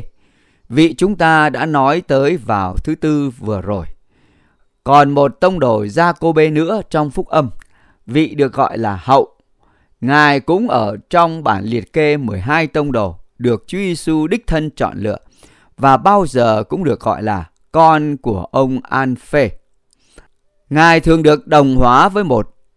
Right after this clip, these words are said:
Giacôbê khác, vị được gọi là trẻ,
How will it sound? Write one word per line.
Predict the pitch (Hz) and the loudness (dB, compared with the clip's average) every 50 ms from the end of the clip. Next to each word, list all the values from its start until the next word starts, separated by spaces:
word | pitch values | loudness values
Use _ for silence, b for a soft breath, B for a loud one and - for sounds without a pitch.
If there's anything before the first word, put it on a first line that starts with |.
| _ - | _ -18
Giacôbê | 107 98 151 175 175 170 180 170 165 156 147 | -6 0 2 2 2 4 2 2 2 2 0
khác, | - 143 156 175 175 - _ _ _ _ _ _ - | 0 0 -2 -2 -2 -6 _ _ _ _ _ _ -8
vị | 107 110 143 143 - | -2 0 0 0 0
được | - 139 135 123 - | -2 -2 -2 -2 -2
gọi | - - - - | -4 -4 -4 -2
là | 117 110 95 95 | -4 -4 -4 -6
trẻ, | _ - - 127 107 92 85 87 117 156 | _ -6 -4 -2 -2 -2 -4 -4 -4 -4